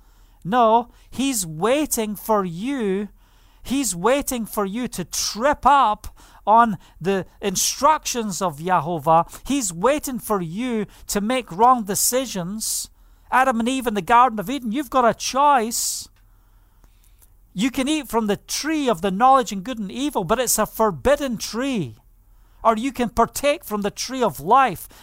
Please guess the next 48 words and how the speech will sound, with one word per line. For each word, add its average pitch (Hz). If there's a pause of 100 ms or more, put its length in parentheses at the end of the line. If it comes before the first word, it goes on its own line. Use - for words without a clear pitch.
And 190
what's 269
the 202
tree 254
of 190
life? 240 (180)
It's 196
life 220
eternal. 202 (140)
Who 277
am 233
I 226
partaking 277
of 185 (220)
when 196
I'm 208
partaking 226
of 190
the 175
tree 208
of 160
life? 180 (240)
I 180 (200)
am 156
partaking 175
of 147
Yeshua. 135 (160)
"If 180
you 226
don't 226
eat 226
of 170
my 196
flesh 185
and 147
drink 190
of 147
my 180
blood, 165
you 185
are 160
not 175
worthy 170
to -
be 127
part 170
of 120
me." 135